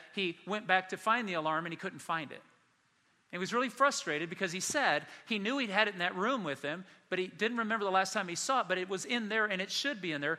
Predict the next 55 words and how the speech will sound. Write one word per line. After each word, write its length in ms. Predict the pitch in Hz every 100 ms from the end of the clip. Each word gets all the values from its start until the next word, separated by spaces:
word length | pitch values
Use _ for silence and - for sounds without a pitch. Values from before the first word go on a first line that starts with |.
| -
And 80 | -
he 60 | 202
turned 240 | - 247
the 80 | 220
whole 180 | 190 240
room 220 | 214 247
upside 320 | 202 - 196
down 200 | 185 208
and 80 | 190
he 40 | 160
couldn't 220 | 196 170
find 320 | 208 202 156
it. 80 | 123 - -
And 100 | 196
he 40 | 214
was 120 | 190
extremely 520 | 202 - 277 285 202
frustrated 600 | - 294 - - 143 170
because 380 | 196 196 190 - - -
that's 220 | 190 -
where 140 | 185
it 60 | 196
was. 240 | 226 170
And 80 | 175
he 60 | 196
says, 220 | 254 220 -
"If 140 | 233
I 60 | 254
would 140 | 247
have 100 | 233
found 320 | - 277 311 294
it 100 | 285
in 160 | 226
the 80 | 208
family 360 | 262 269 240 208
room 180 | 196
that 100 | 190
I 80 | 185
went 300 | 175 277 285
to," 360 | - 120 120 139 _ _ _ _ _ _ _ _
he 80 | 214
said, 180 | 240 214
"there 80 |
would 180 | 208 285
have 100 | 247
been 180 | 226 208
no 120 | 233
wonder 600 | 233 208 233 160 120 - - _ _ _ _ _
because 240 | 196 220 196
I 80 | 190
knew 180 | 208
where 140 | 196 180
I'd 180 | 151 -
put 180 | 165
it." 140 | 127